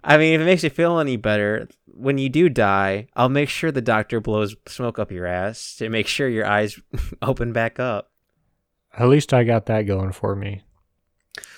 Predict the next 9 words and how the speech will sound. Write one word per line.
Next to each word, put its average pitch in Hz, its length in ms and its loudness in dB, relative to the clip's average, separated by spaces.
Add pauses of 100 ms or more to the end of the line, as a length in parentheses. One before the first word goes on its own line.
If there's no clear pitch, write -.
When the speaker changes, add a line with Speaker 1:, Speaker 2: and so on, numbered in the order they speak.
Speaker 2:
which 143 140 4
is 254 160 6
Speaker 1:
Ooh, 113 40 4
Speaker 2:
nice. 104 440 -6 (180)
Speaker 1:
you 185 100 -4
know 233 100 -2
what? 247 120 -4
I'm 196 160 -8
surprised. 107 1000 -4